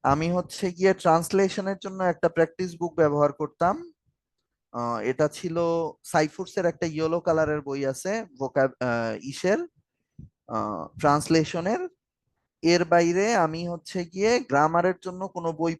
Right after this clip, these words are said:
পড়ি নাই। এটার পেছনে রিজন হচ্ছে গিয়ে আমি সবসময় কোচিং এ ক্লাস নিতাম, আমি সবসময় কোচিং এ ইংলিশ ক্লাস নিতাম। যেমন আটত্রিশের সময় আমি ক্লাস নিতাম মেন্টরসে, একচল্লিশের সময় আমি ক্লাস নিতাম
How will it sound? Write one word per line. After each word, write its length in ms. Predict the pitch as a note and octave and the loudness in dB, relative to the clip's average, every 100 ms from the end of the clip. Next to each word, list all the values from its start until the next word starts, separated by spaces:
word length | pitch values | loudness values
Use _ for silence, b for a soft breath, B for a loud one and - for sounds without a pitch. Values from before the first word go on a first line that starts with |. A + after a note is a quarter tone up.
| - | 0
পড়ি 240 | F#3+ F#3 | 2 4
নাই। 240 | C3+ D3+ | 2 2
এটার 220 | E3 D#3 D3 | 4 2 0
পেছনে 340 | E3+ F#3 F3+ | -2 -6 -4
রিজন 340 | E3 E3 F3 | -2 -2 -2
হচ্ছে 280 | F#3 F#3+ G#3+ | -4 -6 -10
গিয়ে 340 | F#3 G3 G3+ F#3 B B B | -4 4 4 4 B B B
আমি 220 | - D3 | 0 0
সবসময় 560 | E3 F3+ D#3 G3 F#3+ G3+ | 0 -2 -2 -6 -6 -6
কোচিং 420 | F#3 F3+ - F#3+ | -4 -4 -4 -2
এ 80 | F#3+ | -2
ক্লাস 360 | - F3 F3+ - | 4 4 4 0
নিতাম, 400 | B2+ - G#2+ G#2 - _ _ _ - - _ _ _ - | -4 0 -2 -2 -12 _ _ _ -20 -20 _ _ _ -4
আমি 240 | C3+ F3 | -2 -2
সবসময় 460 | F#3+ D#3 - F#3+ G3+ | -2 -2 -2 -2 -2
কোচিং 380 | G3+ - A#3 | -4 -4 -6
এ 20 | B3+ | -4
ইংলিশ 440 | F#3 E3+ F#3 - | 0 4 4 4
ক্লাস 280 | F3 C#3+ - | 2 2 2
নিতাম। 280 | B2 A2 B2+ | -8 -2 0
যেমন 220 | C3 C3+ | 0 0
আটত্রিশের 560 | C#3+ C#3+ - D#3+ E3 F3 | 0 0 -2 -6 -4 -8
সময় 340 | - E3+ E3+ | -6 -4 0
আমি 160 | E3 E3 | 0 0
ক্লাস 320 | D#3+ D3+ D3+ - | 2 2 2 -4
নিতাম 260 | D#3 D#3+ | -4 -2
মেন্টরসে, 640 | D#3 D3+ D#3 D#3 D3 - | -2 -4 -4 -8 -6 0
একচল্লিশের 640 | D3 C3+ - D3+ D3 D3+ D#3+ | 2 2 -2 -4 -4 -4 -8
সময় 280 | - D3+ D3+ | -8 -2 -2
আমি 140 | D3+ | -2
ক্লাস 320 | C#3+ D3 C#3+ - | 2 4 2 -4
নিতাম 420 | D3 D3 D3 | 0 2 2